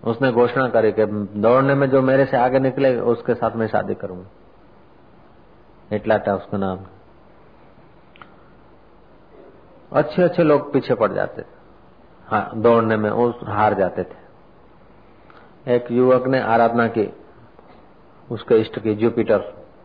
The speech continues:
जुपिटर कौन होता है? उसने स्वप्न में कहा जुपिटर ने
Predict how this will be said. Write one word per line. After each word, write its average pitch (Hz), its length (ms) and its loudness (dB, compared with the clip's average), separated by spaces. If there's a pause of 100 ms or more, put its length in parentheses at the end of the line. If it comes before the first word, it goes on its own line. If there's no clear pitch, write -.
(1000)
जुपिटर 123 320 0
कौन 135 220 2
होता 117 200 2
है? - 300 -10 (4000)
उसने 143 220 2
स्वप्न 143 300 2
में 143 200 2
कहा 104 380 -2 (400)
जुपिटर 110 420 0
ने 90 100 -12